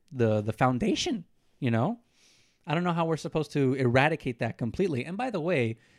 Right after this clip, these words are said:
these people who are talking about mandatory gun buybacks, um, how exactly are you gonna force me to buy a gun? Oh, okay, we're gonna have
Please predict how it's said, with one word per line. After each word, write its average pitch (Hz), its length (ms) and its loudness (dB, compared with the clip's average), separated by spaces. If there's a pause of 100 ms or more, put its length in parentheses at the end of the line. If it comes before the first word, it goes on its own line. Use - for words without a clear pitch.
these 143 120 -6
people 180 280 0
who 151 80 6
are 147 60 4
talking 151 280 2
about 127 200 4
mandatory 120 500 0
gun 120 260 0
buybacks, 104 460 -2 (340)
um, 127 220 2
how 202 200 0
exactly 214 480 2
are 151 80 0
you 143 140 2
gonna 147 160 2
force - 400 -4
me 156 120 -4
to 151 100 -6
buy 135 180 2
a 127 80 0
gun? 131 340 -4
Oh, 147 180 2
okay, 120 180 -2
we're 113 100 -2
gonna 143 160 0
have 143 260 0